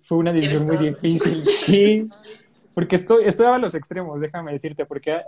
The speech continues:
Speaker 1: o sea, primero había visto que aves, entonces yo quería estudiar a las <laughs> aves. Luego dije, "No, este, a ver, mamíferos", porque pues así puedes ir más como a campo, bosque, no sé, me habían platicado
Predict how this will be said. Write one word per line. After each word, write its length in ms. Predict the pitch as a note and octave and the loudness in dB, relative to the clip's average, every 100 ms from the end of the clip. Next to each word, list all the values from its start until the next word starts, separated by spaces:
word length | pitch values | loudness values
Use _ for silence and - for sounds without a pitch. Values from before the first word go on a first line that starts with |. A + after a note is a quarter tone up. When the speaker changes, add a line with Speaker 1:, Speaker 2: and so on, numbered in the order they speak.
| - | -10
Speaker 1:
o 80 | C#3 | -4
sea, 240 | D3+ D3 | -2 -2
primero 340 | D3+ E3+ G#3+ | -4 -2 0
había 380 | A3+ F#3+ F3+ F3 | 0 0 0 -2
visto 540 | D#3+ E3 F3 G#3 G#3+ G3 | -4 -6 -6 -4 -4 -6
que 160 | - D3 | -4 0
aves, 540 | D3 C#3+ B2+ - - - | 2 0 -6 -12 -20 -12
entonces 480 | D3+ D3 D#3 D#3+ D3+ | -10 -6 -4 -2 0
yo 120 | D3 | 0
quería 240 | D3+ D3 | 0 0
estudiar 280 | D3 D3+ D3 | -2 -2 -2
a 40 | D3 | -2
las 260 | C#3 - G#3+ | -4 -2 0
<laughs> 0 | |
aves. 420 | E3 D3 - _ _ - _ - | 0 -2 -8 _ _ -20 _ -2
Luego 380 | E3 F3+ G3 | 2 4 2
dije, 280 | F3+ F3 E3 | 0 0 -2
"No, 360 | D#3+ G3 G3+ F3+ | -4 -4 -6 -6
este, 520 | D3+ - - D3+ D3 | -8 -10 -6 -2 0
a 60 | D3 | 0
ver, 120 | E3+ | 0
mamíferos", 640 | D#3+ F#3+ F#3+ E3 C#3 B2+ | -2 -4 -2 -2 -2 -6
porque 280 | - C3+ C#3+ | -10 -6 -6
pues 200 | C#3+ C#3 | -2 0
así 180 | C3+ D#3 | 0 0
puedes 380 | D3+ E3 D#3+ D3+ | 2 2 2 0
ir 100 | D3+ | -2
más 260 | D3+ D3 | -4 -6
como 380 | - C#3+ C3+ C3 _ _ _ _ - | -4 -2 -4 -8 _ _ _ _ -4
a 420 | C3+ C3+ C3+ C3+ | -2 0 -2 -2
campo, 300 | C3+ D3 D3 | 0 0 2
bosque, 300 | C#3 D3 D3 C#3+ | 2 0 0 -4
no 100 | C#3 | 0
sé, 320 | D3+ D3 C#3+ - - - | 2 2 0 -8 -14 -6
me 80 | |
habían 180 | C3+ C#3+ | -2 0
platicado 500 | D3+ D3 C3+ C#3+ C#3+ | 2 0 0 0 0